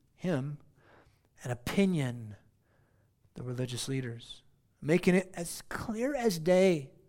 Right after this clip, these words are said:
his true mission and his true identity. So there's that statement again.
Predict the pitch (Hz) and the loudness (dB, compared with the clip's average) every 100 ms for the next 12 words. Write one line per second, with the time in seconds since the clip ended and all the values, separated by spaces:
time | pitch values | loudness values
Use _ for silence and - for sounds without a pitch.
0 | _ _ _ _ _ _ _ _ _ - | _ _ _ _ _ _ _ _ _ -10
1 | 123 - - 262 247 196 214 - 185 120 | -8 -6 -2 0 4 6 4 4 0 -2
2 | - _ _ _ _ _ _ _ 123 120 | -12 _ _ _ _ _ _ _ -14 -12
3 | - - 214 214 170 160 147 147 120 104 | -8 -2 0 0 0 2 2 2 -4 -10
4 | - _ _ _ _ _ _ _ - - | -14 _ _ _ _ _ _ _ -20 -20
5 | - - - 190 185 254 254 208 - 247 | -20 -12 -2 2 10 10 12 8 6 4
6 | 233 214 196 220 180 135 | 4 4 8 8 6 0